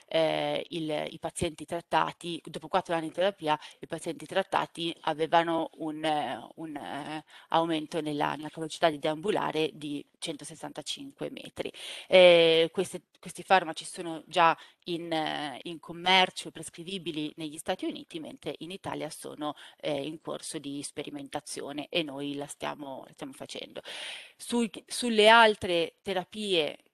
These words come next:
che ancora non sono, ehm, sulle altre terapie vado un pochino più veloce.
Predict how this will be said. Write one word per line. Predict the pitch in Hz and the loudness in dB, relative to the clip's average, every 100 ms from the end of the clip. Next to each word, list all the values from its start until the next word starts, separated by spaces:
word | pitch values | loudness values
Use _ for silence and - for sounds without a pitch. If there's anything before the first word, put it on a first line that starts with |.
| _ | _
che | - | -4
ancora | 170 170 226 190 | -4 -4 -4 -4
non | 175 175 | -6 -10
sono, | - 208 196 180 156 - - _ | -6 -4 -4 -4 -6 -8 -20 _
ehm, | 175 165 160 156 151 147 147 135 123 _ _ _ _ _ _ _ _ _ _ _ _ _ _ | 0 2 2 0 -8 -14 -16 -20 -20 _ _ _ _ _ _ _ _ _ _ _ _ _ _
sulle | 202 | 4
altre | 202 190 | 4 4
terapie | 202 208 208 | -2 0 0
vado | 190 175 | 0 -4
un | 165 | -8
pochino | - 202 | -14 -12
più | 160 | -6
veloce. | 185 240 202 - 226 | 0 2 2 2 2